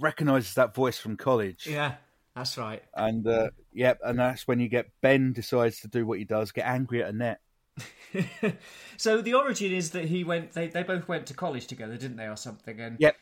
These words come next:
Speaker 2: and, um,
Speaker 1: They went to college. Um, Reed was share-, was either, depending on what version, this version, I think they were sharing a room. Um, and, but Doom was trying to connect the,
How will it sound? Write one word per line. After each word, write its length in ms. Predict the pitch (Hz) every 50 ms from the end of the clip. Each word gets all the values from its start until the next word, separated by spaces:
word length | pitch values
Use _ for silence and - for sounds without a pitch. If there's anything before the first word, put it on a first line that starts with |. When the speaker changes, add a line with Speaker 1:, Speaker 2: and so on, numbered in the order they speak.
| _ _ _ -
Speaker 2:
and, 240 | 135 131 127 120 127
um, 380 | 123 123 123 120 127 127 127 -
Speaker 1:
They 140 | 208 233 233
went 240 | 190 202 185 165
to 140 | - - 156 -
college. 560 | - 139 123 117 123 123 110 - - - - 131 - -
Um, 340 | 127 127 123 123 123 120 - _ _ _ _ _ _ _ _ _ _ - -
Reed 420 | 127 147 175 196 196 180 185 160 -
was 120 | 160 151
share-, 480 | - - - - 151 147 147 143 139 135 -
was 200 | 139 139 127 156
either, 340 | 160 151 135 143 135 127 - _ _ _ _ -
depending 280 | - - 185 175 165 151
on 80 | 139
what 160 | 127 110 104 -
version, 380 | 120 117 110 107 - - 120
this 160 | 135 151 -
version, 300 | - 127 120 107 - -
I 40 | 113
think 160 | - - 117
they 80 | 92 110
were 140 | 110 110 104
sharing 440 | - - 127 120 117 113 101 95 92
a 60 | 87
room. 280 | 87 92 87 117 120 _ _ _ _ _ _ _ _ _ _ _ _ _ _ _ _ _ _ -
Um, 320 | - 110 113 113 113 113 - _ _ - -
and, 240 | 123 135 131 120 _ _
but 220 | - 135 131 117 - _ 113 - _ -
Doom 260 | 156 165 175 156 135
was 140 | 127 117 -
trying 340 | - - 147 151 147 139 139
to 140 | - - 135
connect 340 | 127 - 131 143 135 _ -
the, 240 | 135 131 131 131